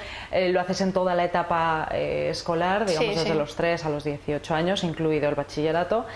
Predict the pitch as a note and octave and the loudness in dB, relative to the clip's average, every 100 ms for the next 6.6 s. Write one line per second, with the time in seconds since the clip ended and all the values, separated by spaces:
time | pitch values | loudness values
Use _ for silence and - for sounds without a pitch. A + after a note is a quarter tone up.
0 | - - - - - A3+ A#3+ B3+ B3+ - | -12 -12 -12 -8 0 2 4 4 2 2
1 | F#3+ F3 E3 F3+ F#3 A#3 - - - E3 | 2 2 2 2 2 0 0 -2 0 -2
2 | D#3+ D#3+ D#3+ E3+ F3 F3+ F3+ E3+ E3 F3 | 0 -4 -2 -4 -2 -2 -2 -4 -4 -4
3 | E3 - D3+ D3 E3+ - G3+ A3+ A3+ F#3+ | -4 -4 -6 -6 -6 -4 -2 0 0 0
4 | F3 F3 D#3+ F#3 G3 F3+ D#3 - D3+ D3+ | 2 2 2 2 2 2 0 -2 -2 2
5 | D3 - D3+ C3+ C#3 E3+ E3+ D3 D3 D3+ | 0 0 -2 -2 0 2 0 -2 -2 -4
6 | - F3 E3 D#3+ D#3+ D3 | 0 0 0 0 0 -2